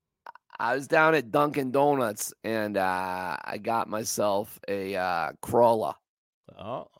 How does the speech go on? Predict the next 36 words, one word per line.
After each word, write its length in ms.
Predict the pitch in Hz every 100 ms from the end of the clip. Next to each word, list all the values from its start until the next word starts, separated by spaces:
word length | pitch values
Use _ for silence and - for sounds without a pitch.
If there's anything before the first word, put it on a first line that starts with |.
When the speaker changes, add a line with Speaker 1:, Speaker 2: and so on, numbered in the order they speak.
| _ _ _ _ _ _ _
Speaker 1:
with 180 | - 104
a 20 |
Speaker 2:
Some, 60 | 101
Speaker 1:
coffee. 600 | - 113 113 110 - - _
Speaker 2:
with 180 | 101 90
some 160 | 95 -
parliaments? 720 | 98 98 104 117 123 - - _ _ _ _
Speaker 1:
<laughs> 460 | _ _ _ - -
I, 280 | 123 117 98 110 _ _ _ _ -
I 140 | 101
smoke 340 | 131 135 127
Marlboro. 640 | 87 113 107 95 73 69 _ _ _ _ -
Speaker 2:
Oh, 260 | 98 95 107
okay. 200 | - - _ _ -
All 80 |
right. 260 | - - -
Speaker 1:
But, 340 | 120 107 98
you 140 | - 120
know, 380 | 104 98 101 - _ -
Marlboro 560 | 107 143 131 123 123 107
Reds, 320 | 110 101 113
actually, 400 | 92 - - 82 - 113
Speaker 2:
All 80 |
right, 160 | 180 160
kid. 80 | 151
Speaker 1:
specifically. 400 | 147 143 - - _ _ _ _ 151 _ -
Speaker 2:
All 200 | 107 147
right, 120 | 156 _
kid. 280 | 127 120 120 _ _ -
Speaker 1:
<laughs> 1300 | - _ - _ - - - - - - - - -
What's 160 | 151
the 60 | -
question 360 | 170 160 147
of 120 | 147 123
the 60 |
day? 320 | 127 131 98